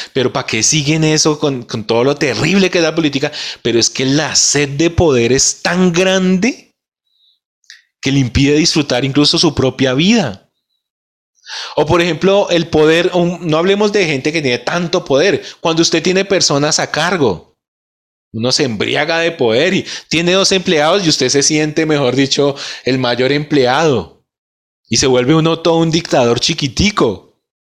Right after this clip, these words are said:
y quiere más. Nunca se sacia el ser humano. Y finalmente hablemos de los triunfos,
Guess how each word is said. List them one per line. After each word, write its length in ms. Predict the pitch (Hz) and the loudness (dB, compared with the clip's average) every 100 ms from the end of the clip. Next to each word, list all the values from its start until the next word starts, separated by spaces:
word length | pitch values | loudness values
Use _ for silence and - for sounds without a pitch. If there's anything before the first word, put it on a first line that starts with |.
| _ _ _ | _ _ _
y 140 | 107 | -8
quiere 300 | - 127 135 | -4 -2 -2
más. 880 | 143 156 190 202 - - - - _ _ _ _ _ _ _ _ _ _ _ _ _ | -2 0 0 0 0 0 -2 -8 _ _ _ _ _ _ _ _ _ _ _ _ _
Nunca 460 | 113 156 170 175 | -2 2 2 2
se 160 | 160 151 | 0 0
sacia 500 | 123 123 120 92 82 - _ _ _ _ - | 0 0 -2 -4 -6 -12 _ _ _ _ -10
el 100 | - | -6
ser 180 | 98 101 | -2 -2
humano. 420 | 98 98 92 78 - - - - - | -2 -2 -4 -8 -16 -20 -18 -18 -8
Y 100 | 107 | -4
finalmente 500 | - 107 104 110 107 | -2 0 0 -2 0
hablemos 360 | 123 120 117 117 | 0 0 0 0
de 180 | 120 117 | 0 2
los 220 | 113 - | 0 -2
triunfos, 960 | 98 98 117 113 - - - - _ | -2 0 2 0 0 0 -2 -8 _